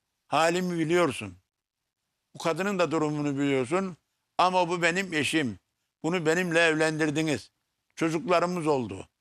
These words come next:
Huzursuzluğa meydan vermemek için seni getirdim, buraya bıraktım. Ama eğer bunlar bakmıyorlarsa gücüm, kuvvetim yerinde.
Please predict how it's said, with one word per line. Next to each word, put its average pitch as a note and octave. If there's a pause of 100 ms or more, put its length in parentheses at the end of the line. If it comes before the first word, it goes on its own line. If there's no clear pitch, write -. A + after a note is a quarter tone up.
(540)
Huzursuzluğa F3
meydan E3+
vermemek E3
için D#3+
seni E3
getirdim, D#3
buraya D3+
bıraktım. C3+ (380)
Ama F#3
eğer F3
bunlar E3+
bakmıyorlarsa E3 (920)
gücüm, D3+
kuvvetim D#3
yerinde. D3+